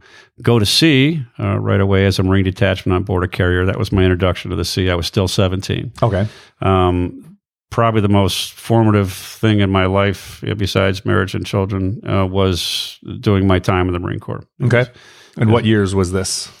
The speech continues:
Speaker 1: Uh, eighty to eighty-three.
Speaker 2: Okay.
Speaker 1: I was stationed two years on the U S S Ranger, C V sixty-one as the Marine detachment. We did a special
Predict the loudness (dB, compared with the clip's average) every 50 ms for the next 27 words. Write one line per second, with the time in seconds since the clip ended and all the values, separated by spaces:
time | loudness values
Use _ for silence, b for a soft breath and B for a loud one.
0 | -12 _ -6 -2 0 0 0 2 0 2 2 2 2 2 0 0 -2 -4 -6 -6
1 | -10 -10 -10 -8 -6 -4 -2 -2 -4 -4 -8 -16 _ -4 -2 0 0 0 -2 0
2 | 0 0 0 0 -2 -4 -6 -4 0 2 2 4 4 4 2 2 2 0 0 0
3 | 0 0 0 -2 -2 -2 -4 -4 -6 -8 -8 -6 -2 0 2 4 2 2 2 2
4 | 0 0 0 0 0 0 0 -2 -2 -2 -2 -2 -2 0 0 -2 -2 -4 -4 -4
5 | -4 -4 -2 -2 0 0 -2 -2 -2 -2 -2 0 0 -2 -2 -2 -2 0 0 0
6 | -2 -4 -8 -8 -6 -4 -2 -2 -2 -2 -4 -2 0 0 0 0 -2 -2 -2 -2
7 | -4 -6